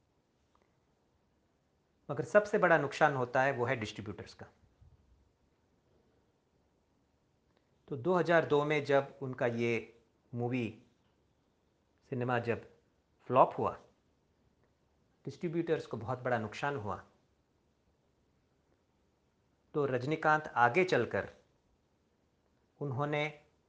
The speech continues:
अपने फीस में से, अपने पैसों से सारे डिस्ट्रीब्यूटर्स को जो नुकसान हुआ था, वो उन्होंने चुकाया।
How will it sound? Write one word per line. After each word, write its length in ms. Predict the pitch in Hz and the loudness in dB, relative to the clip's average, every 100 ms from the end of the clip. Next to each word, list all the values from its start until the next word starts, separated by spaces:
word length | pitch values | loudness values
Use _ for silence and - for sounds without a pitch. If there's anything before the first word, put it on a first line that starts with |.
| _ _ - | _ _ 0
अपने 360 | 160 160 208 214 | 0 2 0 0
फीस 280 | 160 131 117 | 0 -2 -2
में 160 | 110 | -4
से, 340 | 98 98 - _ - | -6 -10 -14 _ -4
अपने 300 | 135 - 185 | -4 0 0
पैसों 360 | 131 107 - 107 | 0 -2 -4 -8
से 280 | 120 - - _ - | -10 -12 -14 _ 0
सारे 220 | 131 151 | 2 2
डिस्ट्रीब्यूटर्स 640 | 120 - 139 123 123 123 | 0 -6 -6 -6 -4 -4
को 100 | - | -4
जो 140 | 123 123 | -2 -2
नुकसान 340 | 113 - 131 110 | -4 -2 -2 -2
हुआ 220 | 110 123 | 0 0
था, 320 | 110 92 - _ _ - | 0 -8 -10 _ _ -8
वो 80 | 131 | -6
उन्होंने 240 | 107 104 104 | -4 -6 -10
चुकाया। 400 | - - 87 | -12 -14 -14